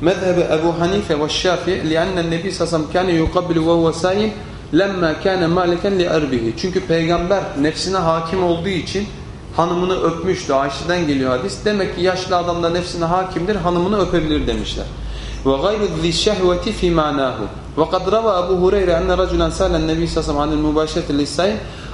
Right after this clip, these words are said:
Adam bir peygamber'e hanımıyla oruçluyken oynaşmaktan sordu. فَرَخَّسَ لَهُ. Ona ruhsat verdi. فَأَتَاهُ آخَرْ. Başka biri geldi. فَسَأَلَهُ فَنَهَاهُ.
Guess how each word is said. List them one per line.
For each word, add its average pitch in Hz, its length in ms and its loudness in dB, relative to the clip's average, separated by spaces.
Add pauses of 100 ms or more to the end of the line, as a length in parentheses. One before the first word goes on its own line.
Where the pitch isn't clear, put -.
Adam 180 320 0
bir 185 120 2
peygamber'e 175 540 2
hanımıyla 170 500 0
oruçluyken 165 520 0
oynaşmaktan 160 720 -2
sordu. 160 500 0
فَرَخَّسَ 170 600 0
لَهُ. 202 120 2 (840)
Ona 170 240 2
ruhsat 180 460 0
verdi. 202 360 0
فَأَتَاهُ 170 640 2
آخَرْ. 190 280 0
Başka 175 340 0
biri 185 160 -2
geldi. 170 380 2
فَسَأَلَهُ 180 680 2 (340)
فَنَهَاهُ. 190 520 0